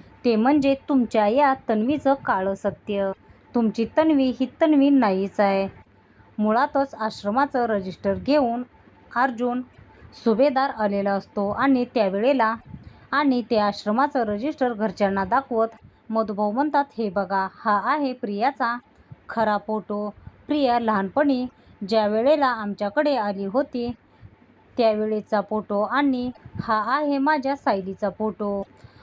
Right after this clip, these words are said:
असं म्हणत मधुभाऊनी खूप मोठा खुलासा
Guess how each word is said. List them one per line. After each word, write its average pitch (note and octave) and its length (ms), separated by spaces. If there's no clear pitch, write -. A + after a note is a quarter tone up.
असं A3 260
म्हणत C4+ 360
मधुभाऊनी A#3 680
खूप G3+ 260
मोठा C#4+ 280
खुलासा C4 440